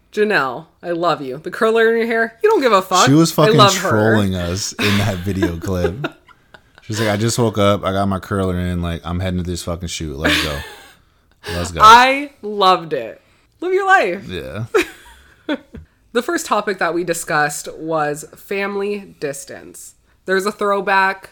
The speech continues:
Speaker 1: video of them all at an Italian restaurant going over basically how Janelle feels like they don't really need each other anymore. They're not getting together. When they do, it's super difficult.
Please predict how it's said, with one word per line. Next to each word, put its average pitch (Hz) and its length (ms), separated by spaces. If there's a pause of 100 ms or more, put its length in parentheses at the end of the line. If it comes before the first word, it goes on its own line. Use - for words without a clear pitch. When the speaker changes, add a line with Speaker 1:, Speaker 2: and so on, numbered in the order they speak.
(300)
Speaker 1:
video 180 520
of 165 280
them 165 260
all 156 240
at 151 160
an 151 100
Italian 269 560
restaurant 240 680
going 196 280
over 180 720
basically 233 420
how 214 140
Janelle 196 360
feels 190 300
like 185 200
they 180 80
don't 185 140
really 175 200
need 175 260
each 170 180
other 127 220
anymore. 127 480
They're 170 200
not 185 400
getting 202 200
together. 151 460
When 160 140
they 160 140
do, 190 280
it's 196 140
super 170 260
difficult. 151 720